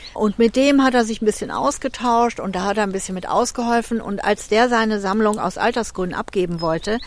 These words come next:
hat er Johannes gefragt, ob er die übernimmt. Und ich glaube, er hat jetzt über sechshundert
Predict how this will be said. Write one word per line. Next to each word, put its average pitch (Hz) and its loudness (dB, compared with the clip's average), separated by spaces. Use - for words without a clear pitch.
hat 208 -4
er 202 0
Johannes 185 -2
gefragt, 190 -2
ob - -4
er 196 0
die 180 -4
übernimmt. 175 -4
Und 170 -4
ich 170 -6
glaube, 190 2
er 190 -2
hat 190 -4
jetzt 185 -4
über 185 -2
sechshundert 180 -6